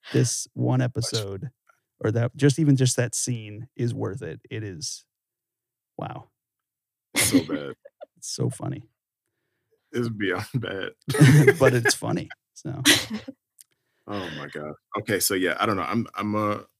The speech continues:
Speaker 2: I'm a firm believer. I don't know. I feel like something had to have happened, 'cause if not, Jordan doesn't get that sick.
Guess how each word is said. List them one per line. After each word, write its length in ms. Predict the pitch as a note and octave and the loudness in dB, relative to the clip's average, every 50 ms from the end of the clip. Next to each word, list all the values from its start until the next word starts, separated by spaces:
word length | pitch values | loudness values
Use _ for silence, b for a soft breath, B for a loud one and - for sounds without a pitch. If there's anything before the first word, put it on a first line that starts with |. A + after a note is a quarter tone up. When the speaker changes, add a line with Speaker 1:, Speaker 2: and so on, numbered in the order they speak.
| _ _ | _ _
Speaker 2:
I'm 140 | A2+ B2 D3 | -2 -2 -2
a 40 | D#3 | -2
firm 300 | C#3+ - E3 D#3+ D#3+ D3+ | -2 -2 -2 -2 -2 -2
believer. 520 | C#3 C#3 C#3 D3 C#3+ A#2+ G2 E2+ F2 G2 _ _ | -2 0 0 0 0 -2 -4 -6 -8 -10 _ _
I 60 | - G#2 | -6 -4
don't 120 | A#2 A#2 | -2 -2
know. 160 | A#2+ A2 G2+ | -2 -2 -2
I 120 | F2+ F2 F2+ | -4 -6 -8
feel 240 | - - A#2+ A2+ A2 | -4 0 0 2 2
like 280 | G#2+ G#2 G2+ F#2+ - | 2 2 0 0 0
something 380 | - - - A#2 A#2+ A#2 A2 E2+ | -2 -2 0 0 0 0 -2 -4
had 260 | D#2 - G2 F2+ E2 D2+ | -2 -2 -4 -4 -2 -2
to 120 | E2+ D#2 | -4 -4
have 120 | D2+ D2 | -4 -4
happened, 440 | - F#2 E2+ D#2 - - G1+ G1+ - - _ _ _ _ _ _ _ _ _ _ _ | -4 -4 -4 -4 -6 -12 -20 -20 -20 -20 _ _ _ _ _ _ _ _ _ _ _
'cause 140 | A#2 F#2+ G2+ | -4 -2 -2
if 140 | F#2+ F2 | -2 -2
not, 280 | G#2+ G2+ F#2 F2+ D#2 - _ _ _ _ _ _ _ _ _ _ _ _ _ - | -2 -2 -2 -2 -4 -6 _ _ _ _ _ _ _ _ _ _ _ _ _ -8
Jordan 320 | G2+ G2+ F#2+ F#2 F2+ E2+ | -2 0 0 0 -2 -2
doesn't 320 | E2 F#2 F2 E2 E2 D#2 | -2 -2 -2 -2 -6 -8
get 140 | E2+ D#2+ C#2+ - | -8 -10 -6 -6
that 160 | C2+ B1+ - | -6 -4 -2
sick. 280 | - - E2+ D#2 - | -2 -2 -2 -4 -6